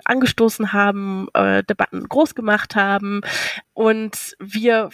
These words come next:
einfach gesehen haben, dass sich, so wie sich das Format halt entwickelt hat, dass es noch mehr Recherche in den Vordergrund stellt, noch mehr politische Debatten auf eine sehr andere Art nochmal erzählt, dass sich das da so stark weiterentwickelt hat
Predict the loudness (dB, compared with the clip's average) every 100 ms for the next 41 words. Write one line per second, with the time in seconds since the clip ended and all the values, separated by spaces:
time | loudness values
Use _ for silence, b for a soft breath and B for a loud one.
0 | -10 -4 0 0 2 2 2 0 0 -2
1 | -4 0 2 2 2 0 0 2 2 0
2 | -4 0 2 2 0 0 0 -2 -2 2
3 | B B 2 2 0 -2 0 -2 0 2
4 | 2 2 -2 0 -4 2 2 2 -2 -4
5 | -4 0 2 4 2 0 -2 -8 0 2
6 | 4 4 2 B B 0 4 4 2 -6
7 | 2 2 2 0 -4 -2 -2 -2 0 0
8 | 2 2 4 2 0 -4 -14 -2 2 2
9 | 4 2 2 0 0 -2 0 0 0 -2
10 | 2 2 2 -4 -6 -6 0 2 4 2
11 | 2 -2 -8 -14 -14 _ -2 2 2 2
12 | 0 0 -4 -2 0 0 0 -2 -2